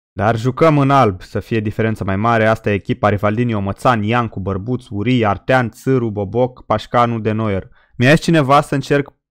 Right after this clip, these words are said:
patru trei doi unu. S-ar putea să încerc formația aia dacă nici azi nu jucăm bine cu formația asta. Pentru că cu Gaz Metan ne-am descurcat. Hai să vedem ce o să facem și cu Iașul.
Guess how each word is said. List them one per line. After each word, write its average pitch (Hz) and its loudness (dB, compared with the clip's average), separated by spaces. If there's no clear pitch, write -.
patru 139 2
trei 127 0
doi 117 0
unu. 110 -4
S-ar 131 0
putea - -4
să 131 -4
încerc 127 -4
formația 123 -2
aia 120 2
dacă 113 -2
nici 123 -4
azi 117 2
nu 113 -2
jucăm 104 -4
bine 98 -2
cu 92 -14
formația 95 -6
asta. 101 -4
Pentru 139 4
că 160 6
cu 156 -2
Gaz 160 6
Metan 165 6
ne-am 160 6
descurcat. 156 0
Hai 113 -2
să 120 -6
vedem 123 -2
ce - -4
o 127 4
să 120 0
facem 113 2
și - 0
cu - 2
Iașul. - 4